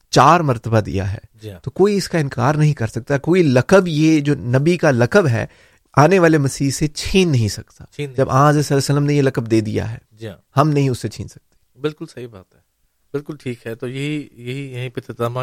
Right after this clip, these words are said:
Speaker 2: کریں گے۔ اور، آ، بات یہ ہے، فرحان صاحب کے پروگرام ہمارا مکمل نہیں ہوتا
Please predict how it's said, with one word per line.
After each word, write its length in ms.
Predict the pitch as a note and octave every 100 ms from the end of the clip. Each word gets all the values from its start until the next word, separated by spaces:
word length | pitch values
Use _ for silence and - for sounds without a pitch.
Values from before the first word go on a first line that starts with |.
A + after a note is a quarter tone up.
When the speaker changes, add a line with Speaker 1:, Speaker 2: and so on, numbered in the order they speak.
| C3
Speaker 2:
کریں 240 | B2 B2
گے۔ 100 | C3 - _ _ _ _ _ _
اور، 240 | _ G#2+ A2+ A2+ A2 A2 G#2+
آ، 100 | A2+
بات 320 | A2 B2 C#3 D3
یہ 100 | D3
ہے، 140 | D3
فرحان 320 | - A#2 B2+
صاحب 260 | C#3 C#3+ C#3
کے 80 | C3+
پروگرام 460 | A#2 G#2+ A#2 B2+
ہمارا 240 | A#2 A2 A#2
مکمل 420 | A2 A2 A#2+ D3+
نہیں 180 | C#3+ B2+
ہوتا 300 | F#2+ G#2+